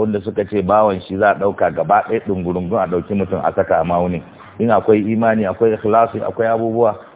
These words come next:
shi ke nan daga nan zai ba da dama a kalli ayyukan shi. In ko ba imani kwata-kwata dama ba komi, kwata-kwata ma ba za mu auna ba, mi ke da shi da za a auna, mi aka ansa. Ya fito? Wasu suka ce amaluhu,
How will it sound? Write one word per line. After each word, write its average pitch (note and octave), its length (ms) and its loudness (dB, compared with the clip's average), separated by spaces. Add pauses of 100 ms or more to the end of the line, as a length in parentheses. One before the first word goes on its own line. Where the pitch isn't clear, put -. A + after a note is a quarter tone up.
(100)
shi A#2 160 -4
ke F#2 160 -4
nan B2 240 2
daga F#2+ 200 2
nan G#2 220 0
zai G#2+ 140 4
ba G2 160 4
da F#2 80 2
dama A2 440 2
a G2+ 60 -4
kalli F#2+ 300 -2
ayyukan G2 440 -2
shi. - 140 -20 (420)
In C3 160 0
ko A#2+ 200 2
ba A#2 220 4
imani A2 540 -2
kwata-kwata A2 540 -4
dama A2 300 2
ba G#2 160 2
komi, G#2+ 300 0 (280)
kwata-kwata A2 420 0
ma A2+ 120 2
ba G#2 100 4
za G2+ 160 4
mu F#2+ 80 0
auna F#2 360 0
ba, D#2 100 -4
mi F2 200 -4 (100)
ke F#2+ 140 0
da F2+ 120 -2
shi G#2 200 -6
da F2+ 120 -2
za F2 160 2
a E2 80 4
auna, E2 240 -2
mi E2+ 100 -4
aka G2 300 0
ansa. - 240 -6 (560)
Ya G2+ 180 2
fito? A#2 300 2 (520)
Wasu A2+ 260 2
suka A#2+ 240 0
ce A#2+ 140 -2
amaluhu, G2+ 680 0